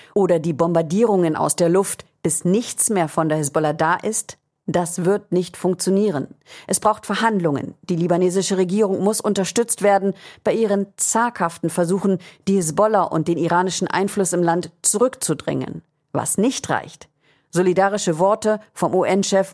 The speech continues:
oder ein deutscher Bundeskanzler, der die Bodenoffensive Israels als Fehler bezeichnet.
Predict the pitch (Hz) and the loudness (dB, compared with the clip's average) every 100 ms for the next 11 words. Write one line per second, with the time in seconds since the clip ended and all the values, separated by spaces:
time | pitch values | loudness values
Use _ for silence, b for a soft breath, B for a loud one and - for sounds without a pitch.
0 | - 240 254 226 214 B B 214 214 214 | -2 0 2 2 -2 B B 0 0 2
1 | 220 220 202 160 185 160 175 165 165 B | 0 2 2 0 0 -2 0 0 -2 B
2 | - 175 196 196 190 151 - 170 151 156 | -2 0 2 2 2 0 0 -2 0 -2
3 | 180 160 - 135 151 - 165 165 - _ | -2 -2 -2 0 0 0 -2 -2 -6 _
4 | _ _ - - 202 180 127 - - - | _ _ -14 -4 0 0 -2 -6 -6 -6
5 | - - 123 - | -6 -10 -12 -16